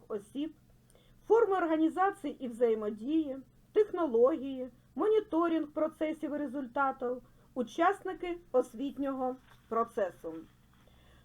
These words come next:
Тому розроблено орієнтовний перелік моделей: модель вихованця, педагога,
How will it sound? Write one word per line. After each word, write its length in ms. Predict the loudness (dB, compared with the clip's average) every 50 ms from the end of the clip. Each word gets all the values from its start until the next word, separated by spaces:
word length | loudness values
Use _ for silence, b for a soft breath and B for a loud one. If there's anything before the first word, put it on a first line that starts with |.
| b 0
Тому 420 | 4 4 4 4 4 2 2 2 0
розроблено 880 | 2 0 2 2 2 2 0 0 0 -2 -4 -2 -2 -2 -4 -6 -8 -2 0
орієнтовний 840 | 2 2 4 4 2 0 0 0 0 0 0 0 0 0 0 -2
перелік 540 | -2 -2 0 0 0 0 0 -2 -2 -2 -2
моделей: 680 | -2 -2 -2 0 0 0 0 0 -2 -4 -10 -12 -14 -18 -20 b b b b b
модель 380 | -2 0 2 6 6 6 6 6
вихованця, 880 | 0 -6 -2 -2 -2 0 2 2 2 2 0 -4 -4 -4 -6 -6 -6 -8 -14 _ _ _
педагога, 800 | -4 -4 0 0 0 0 0 0 0 0 0 0 -2 -4 -4 -6